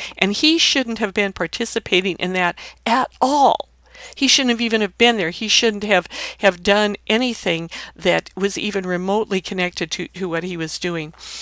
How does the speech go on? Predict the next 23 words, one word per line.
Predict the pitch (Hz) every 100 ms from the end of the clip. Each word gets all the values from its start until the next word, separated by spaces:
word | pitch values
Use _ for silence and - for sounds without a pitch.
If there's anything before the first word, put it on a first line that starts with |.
| - - - -
On | 208 214
the | 196
revenge | 196 214 214 220 208 -
on | 190
Saul's | - 196 196 196
descendants, | 170 - 214 208 180 156 - - -
he'd | 240 -
slaughtered | - 226 214 220 233 202 - - - - -
the, | - - - -
Saul | - 240 202 - - -
had | - -
slaughtered | - 196 202 226 233
people | - 185 175 170 170 -
Israel | 196 208 202 180
was | 165
sworn | - 196 185 180
to | -
protect. | - 185 190 175 165 - - - -
And | 202 190 180
some | - 202
commentators | 220 214 214 190 180 175
said | 196 175
perhaps | - 185 214 208 -